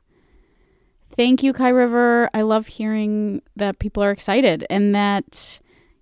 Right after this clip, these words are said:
you guys are on this podcasting adventure with me since I'm having a lot of fun doing it. If you would like to join the review crew, if you're <laughs> enjoying this podcast as well, then head to jennings dot photo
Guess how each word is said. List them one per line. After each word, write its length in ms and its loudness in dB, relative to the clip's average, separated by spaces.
you 100 -8
guys 220 -2
are 80 -2
on 120 0
this 140 -4
podcasting 540 -2
adventure 380 -4
with 180 -6
me 180 -4
since 720 -10
I'm 140 -2
having 300 -4
a 60 -2
lot 180 -4
of 80 -6
fun 260 -2
doing 260 0
it. 160 -2
If 180 -8
you 500 4
would 220 0
like 200 0
to 100 -2
join 320 2
the 80 2
review 500 -2
crew, 420 -2
if 140 -2
you're 200 6
<laughs> 120 6
enjoying 440 0
this 260 -4
podcast 720 -8
as 180 -6
well, 480 -2
then 180 0
head 300 -2
to 100 -2
jennings 580 0
dot 300 -2
photo 640 0